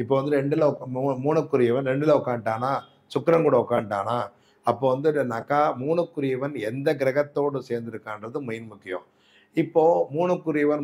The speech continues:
முயற்சி ஸ்தானாதிபதின்னு சொன்னனா, அப்போ இந்த மூணுக்குரிய முயற்சி ஸ்தானாதிபதி கேது கூட உட்காந்தா நியாயமா ஒரு விஷயத்த பண்ணணும்.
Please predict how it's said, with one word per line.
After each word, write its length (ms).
முயற்சி 400
ஸ்தானாதிபதின்னு 800
சொன்னனா, 360
அப்போ 240
இந்த 160
மூணுக்குரிய 540
முயற்சி 360
ஸ்தானாதிபதி 800
கேது 300
கூட 160
உட்காந்தா 460
நியாயமா 560
ஒரு 220
விஷயத்த 420
பண்ணணும். 360